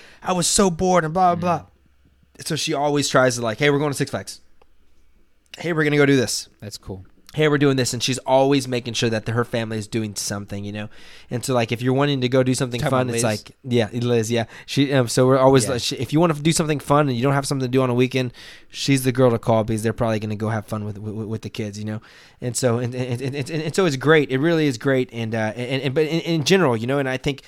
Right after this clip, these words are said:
Speaker 1: I think even when, when, as the kids, my kids grow up and they get a little older, I wanna definitely instill that devotion time, that, that time to be able to, to pour into them and get them to know who Christ is in a deeper level and, and, uh, and, and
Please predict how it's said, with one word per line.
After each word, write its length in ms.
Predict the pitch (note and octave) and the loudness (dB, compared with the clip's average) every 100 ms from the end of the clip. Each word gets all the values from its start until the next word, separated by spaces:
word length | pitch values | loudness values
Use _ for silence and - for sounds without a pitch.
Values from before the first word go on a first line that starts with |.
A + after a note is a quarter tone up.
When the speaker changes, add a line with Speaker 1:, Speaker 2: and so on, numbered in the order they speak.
| - - | -20 -12
Speaker 1:
I 60 | |
think 240 | C3+ D#3+ C#3+ | -4 -4 -2
even 360 | D3 C#3+ C#3+ | -2 -2 -4
when, 220 | C#3 C3+ C3 | -4 -4 -2
when, 100 | C3 | -2
as 320 | B2 A#2+ A#2+ | -2 -2 -4
the 80 | A#2+ | -4
kids, 340 | - C3 B2+ | -2 -2 -2
my 160 | B2 C3 | -4 -2
kids 260 | - B2 | -2 -4
grow 220 | A#2 A#2+ G2+ | -2 -4 -2
up 260 | A#2+ A#2+ | -4 -4
and 80 | A#2 | -6
they 60 | A2 | -6
get 160 | C3 | -6
a 20 | |
little 200 | B2 A#2+ - | -4 -6 -6
older, 260 | A#2 A#2 | -6 -6
I 120 | A2+ A#2+ | -4 -4
wanna 240 | A#2+ A#2+ | -2 -4
definitely 480 | A2 A#2 A2+ A2+ G#2 - - - | -6 -8 -8 -12 -14 -18 -20 -12
instill 500 | B2 A#2+ - C3+ B2 | -8 -6 -4 -2 -2
that 220 | A2+ G#2 | -4 -8
devotion 520 | A2+ G#2+ A2+ A2+ A2+ | -8 -6 -6 -6 -10
time, 320 | G#2 G#2+ G#2 G#2 | -10 -10 -10 -8
that, 200 | G#2 A2 | -10 -8
that 200 | G#2+ G2+ | -8 -8
time 240 | B2 A2+ | -6 -6
to 60 | A2+ | -6
be 120 | A#2 | -6
able 160 | A2+ A2 | -6 -6
to, 240 | - A2 - - - | -8 -8 -10 -20 -14
to 80 | - | -12
pour 360 | - - C3 B2 | -6 -2 0 0
into 180 | A#2 | 0
them 200 | A2+ A2 | -2 -4
and 180 | G#2+ G#2+ | -6 -6
get 140 | A#2 A#2+ | -6 -4
them 120 | A#2 | -4
to 80 | A#2 | -4
know 260 | A#2 A#2+ | -2 0
who 160 | A#2 A#2 A2 | 0 -4 -6
Christ 380 | A#2 A2 G#2+ - | -8 -6 -6 -6
is 240 | A2+ A2 | -4 -4
in 80 | G#2+ | -6
a 80 | G#2 | -8
deeper 360 | G#2 A2+ A#2 | -6 -6 -4
level 360 | G#2 G#2+ G#2+ G#2 | -4 -6 -6 -8
and, 100 | G2+ - - - - | -10 -16 -20 -20 -12
and, 300 | A2 A2 G#2 | -6 -4 -4
uh, 420 | A2+ G#2+ G#2 G2 - | -6 -4 -4 -8 -12
and, 160 | A2+ A2+ G#2 | -10 -10 -8
and 120 | A2+ | -10